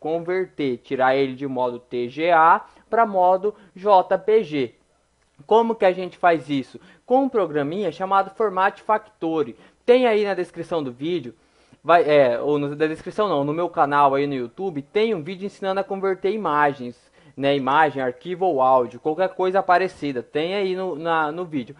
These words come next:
Então clica nesse balãozinho aí que tá na sua tela agora, pra você aprender como converter arquivos, né, vai tá ali te ensinando. Então o que que eu vou fazer?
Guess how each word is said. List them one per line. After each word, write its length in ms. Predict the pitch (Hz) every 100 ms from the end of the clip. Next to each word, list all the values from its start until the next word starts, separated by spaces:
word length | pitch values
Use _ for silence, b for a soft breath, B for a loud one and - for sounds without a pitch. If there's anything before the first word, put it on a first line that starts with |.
| B
Então 240 | 180 - 208
clica 360 | - 269 294
nesse 220 | 247 233 220
balãozinho 720 | 196 196 175 135 147 185 165
aí 220 | 147 156
que 140 | 156 147
tá 320 | 151 143 135 B B B
na 140 | 156 151
sua 300 | - 196 175
tela 340 | - 151 147
agora, 520 | 123 120 147 170 131 - B 165
pra 140 | - 190
você 320 | 190 185 214
aprender 500 | 202 - 190 156 143
como 160 | 202
converter 560 | 196 202 196 190 185 180
arquivos, 720 | 185 214 - 160 156 127 123 117 _ b b
né, 140 | 135 135
vai 240 | 123 156
tá 120 | 151
ali 200 | 151 160
te 160 | 165 175
ensinando. 580 | 160 220 190 135 117 120
Então 220 | 165 208
o 40 |
que 100 | 202
que 60 | 214
eu 20 |
vou 140 | 202 196
fazer? 500 | 202 170 135 -